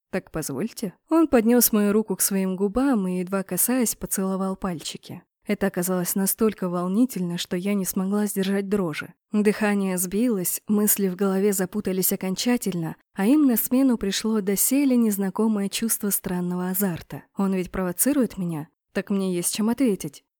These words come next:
Хочет гулять по лезвию? Хорошо, идём вместе. «Позволю», проговорила я, лишь теперь набравшись смелости, чтобы посмотреть ему в глаза. Сейчас его взгляд был особенно глубоким и притягательным, и, может, мне показалось,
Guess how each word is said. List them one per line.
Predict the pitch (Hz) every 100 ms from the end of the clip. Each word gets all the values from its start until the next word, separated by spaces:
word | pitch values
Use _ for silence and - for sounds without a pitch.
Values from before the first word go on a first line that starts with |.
| _
Хочет | 196 - 185
гулять | 185 180 160
по | -
лезвию? | 185 180 285 254 196 135 - _ _
Хорошо, | - 156 - 294 285 _ _ -
идём | 196 180 165
вместе. | 208 240 - - - _ _
«Позволю», | - 233 277 269 220 233 - _
проговорила | - 208 196 196 185 185 185
я, | 190 294 240
лишь | 180 185
теперь | - 185 233 247
набравшись | 202 180 196 190 - 165
смелости, | 208 247 254 202 -
чтобы | 170 - 175
посмотреть | - - 180 - 208
ему | 190 180
в | 175
глаза. | 208 202 180 165 _ _
Сейчас | - 196 277 294
его | 254 247
взгляд | 214 220 269
был | 220 226
особенно | - 208 - 262 247 214 208
глубоким | 202 208 196 269 269 226
и | 220
притягательным, | - 226 - 233 240 - 160 180 151 160 -
и, | 190 160
может, | 165 170 175 165 -
мне | 175 170
показалось, | 170 175 175 247 247 165 -